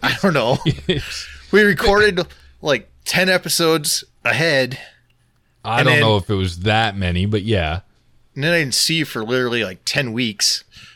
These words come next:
Speaker 2: Right. <laughs> Yeah, well, I,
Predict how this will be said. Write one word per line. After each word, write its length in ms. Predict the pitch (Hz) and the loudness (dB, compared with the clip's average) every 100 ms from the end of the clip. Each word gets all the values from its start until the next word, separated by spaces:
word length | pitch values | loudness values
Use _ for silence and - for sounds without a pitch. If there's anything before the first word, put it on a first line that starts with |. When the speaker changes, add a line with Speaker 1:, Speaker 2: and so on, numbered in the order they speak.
| 78 87 | -6 -2
Speaker 2:
Right. 320 | 101 92 127 | 0 2 0
<laughs> 60 | - - - - - - - | 0 -2 -6 -12 -18 -10 -6
Yeah, 340 | - 143 123 - 139 - | -4 -4 -4 -2 -4 -2
well, 140 | 170 | -4
I, 200 | 127 180 | -2 -4